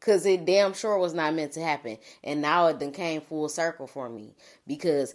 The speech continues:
it was all good just a week ago. It's still all good now.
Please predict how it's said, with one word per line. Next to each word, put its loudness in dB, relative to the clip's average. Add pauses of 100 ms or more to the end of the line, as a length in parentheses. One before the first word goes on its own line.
(160)
it 2
was 2
all 4
good 4
just -2
a 0
week 4
ago. 0 (1500)
It's 6
still 8
all 12
good 8
now. 4